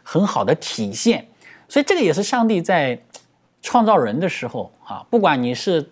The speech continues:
堕落之前还是堕落之后，上帝都给人工作，让你去工作啊，这是第一个。那第二个呢，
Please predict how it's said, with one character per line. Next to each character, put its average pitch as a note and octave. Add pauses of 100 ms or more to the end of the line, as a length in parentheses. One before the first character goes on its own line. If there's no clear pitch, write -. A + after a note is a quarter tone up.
堕 G#3+
落 E3
之 A3
前 D3
还 D3
是 G#3
堕 G#3+
落 F3
之 C3+
后， -
上 G#3+
帝 E3
都 G4
给 D#4+
人 G#3
工 C#4
作， C4+
让 G3
你 C#3+
去 -
工 B3+
作 - (280)
啊， A2+
这 G3+
是 G#3
第 A#3
一 A#3
个。 G#3+ (380)
那 C4+
第 C4+
二 F#4
个 A#3+
呢， F3+